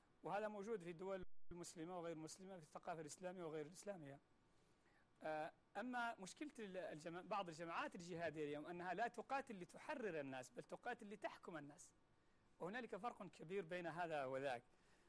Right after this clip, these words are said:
فنحن نحتاج أنه بثقافة جديدة تقوم على أساس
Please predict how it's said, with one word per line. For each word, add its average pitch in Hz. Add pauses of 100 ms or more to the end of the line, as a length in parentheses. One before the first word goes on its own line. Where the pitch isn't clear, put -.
(200)
فنحن 180
نحتاج 220
أنه 180 (580)
بثقافة 170
جديدة 208 (800)
تقوم 202
على 175
أساس 185